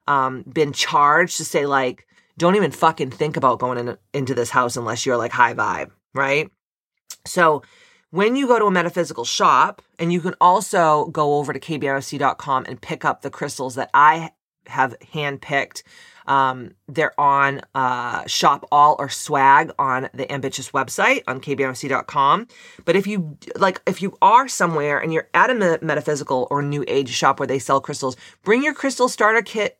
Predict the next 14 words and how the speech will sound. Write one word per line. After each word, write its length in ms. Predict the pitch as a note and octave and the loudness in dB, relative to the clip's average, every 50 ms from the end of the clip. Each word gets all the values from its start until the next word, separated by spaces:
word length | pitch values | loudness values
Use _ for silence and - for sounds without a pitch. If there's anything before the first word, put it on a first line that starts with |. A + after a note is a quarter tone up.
| _ - | _ -10
supplement 560 | - - A#3 B3+ - B3+ G3+ D3+ A2+ - - _ _ _ _ - | -2 0 0 2 2 0 0 0 -2 -4 -6 _ _ _ _ -6
from 160 | F#3 F3 F3 | -4 -2 0
the 80 | F3+ | 2
website. 540 | F3 G3 A#3+ B3 A#3+ - - A2 E2 - - _ _ _ _ _ _ _ _ _ _ _ _ _ - | 2 2 2 2 -2 -4 -6 -6 -6 -6 -10 _ _ _ _ _ _ _ _ _ _ _ _ _ 0
And, 440 | F3+ F3+ E3+ E3 D#3+ D#3+ D#3 D#3 - | 2 2 2 2 0 -2 -4 -10 -6
you 120 | - F#3+ F#3+ | -2 0 2
know, 340 | F3 D#3 C#3+ C#3 C3+ A#2+ A2+ _ _ _ _ _ _ _ _ _ _ _ _ _ _ _ - | 2 2 2 0 -2 -6 -10 _ _ _ _ _ _ _ _ _ _ _ _ _ _ _ -4
that 180 | E3 E3+ F3+ G3+ | -2 0 0 0
is 180 | A3+ G3 - | -2 -2 -4
the 120 | E3 F#3 - | -4 -6 -4
easiest 540 | F#3 G3 G3 F#3+ E3 F#3 E3 D#3 D3+ - - | -2 -2 0 0 2 2 2 0 0 -2 -2
thing, 240 | - F3+ D#3 C#3 - | 0 0 0 0 -2
in 160 | - D3 D3 | -6 -6 -2
my 540 | D3 D3+ D3+ D3+ D3 C#3 C#3 C#3 C3+ F3+ | 0 2 2 4 4 2 2 0 -4 -8